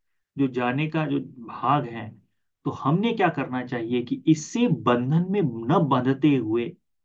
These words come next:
इसमें से न जाते हुए उद्धार के लिए, ऊपर जाने के लिए, मुक्ति के लिए जो है उस धर्म के लिए हमने चिंतन करना चाहिए। सोवत चुंद अत्तना अदत्तो अविनीतो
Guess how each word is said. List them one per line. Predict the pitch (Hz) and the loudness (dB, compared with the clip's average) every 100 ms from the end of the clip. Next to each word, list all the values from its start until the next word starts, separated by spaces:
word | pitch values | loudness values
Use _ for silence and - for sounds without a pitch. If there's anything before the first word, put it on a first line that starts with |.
| _ _ _ _ _ _ 170 | _ _ _ _ _ _ 6
इसमें | 160 156 180 175 196 | 6 4 0 0 0
से | 190 240 233 | 0 -2 0
न | 131 120 170 | -2 0 4
जाते | 165 139 - 143 - | 4 4 2 -2 0
हुए | 139 127 - - _ - | -4 -6 -10 -20 _ 4
उद्धार | 131 113 120 113 156 208 185 | 4 2 0 2 4 4 4
के | 170 | 4
लिए, | 120 117 113 - - | 4 0 -4 -6 2
ऊपर | 139 147 226 226 | 2 4 2 4
जाने | 165 139 120 113 | 4 2 0 -6
के | - - | -10 -10
लिए, | 113 - - _ _ _ 117 | -10 -10 -14 _ _ _ -12
मुक्ति | 110 117 123 - - 208 | -8 -8 -10 -12 -10 -8
के | - 147 | 2 2
लिए | 110 104 110 | 2 -4 -4
जो | 107 104 | -4 -8
है | 104 107 - _ _ _ _ - | -10 -12 -14 _ _ _ _ 0
उस | 139 117 | 2 2
धर्म | 107 127 151 135 | -2 0 0 0
के | 135 | 0
लिए | 123 | 0
हमने | 120 117 120 | -2 -4 -8
चिंतन | - 127 110 120 | -4 -4 -4 -6
करना | 117 110 110 107 | -8 -10 -12 -12
चाहिए। | 107 107 101 - - - | -12 -12 -14 -18 -20 -18
सोवत | - 147 165 185 180 | 6 8 10 8 4
चुंद | 165 156 143 139 | 2 2 0 -2
अत्तना | 135 123 131 - 139 131 | -2 -2 -2 -2 -2 0
अदत्तो | 127 123 120 113 156 156 143 127 | -2 -6 -6 0 0 0 0 0
अविनीतो | - 120 165 170 160 143 135 127 - | 0 0 4 4 2 2 0 0 -2